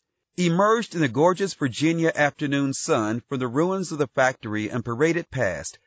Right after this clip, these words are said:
marching out in double file to follow their caretaker,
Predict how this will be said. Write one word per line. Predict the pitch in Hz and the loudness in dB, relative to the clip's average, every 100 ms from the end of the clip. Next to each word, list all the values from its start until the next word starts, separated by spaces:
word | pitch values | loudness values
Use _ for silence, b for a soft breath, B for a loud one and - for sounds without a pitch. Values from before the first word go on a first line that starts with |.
| _ _ | _ _
marching | 120 175 220 - 190 | 4 6 6 0 0
out | 175 165 | 0 0
in | 147 | -2
double | 120 135 175 | 0 2 2
file | 175 151 135 135 | 2 4 6 4
to | 123 | 2
follow | 139 - 127 127 | -4 0 2 2
their | 110 101 | 0 -2
caretaker, | - 190 202 - 110 101 110 | -2 0 0 0 -4 -2 -4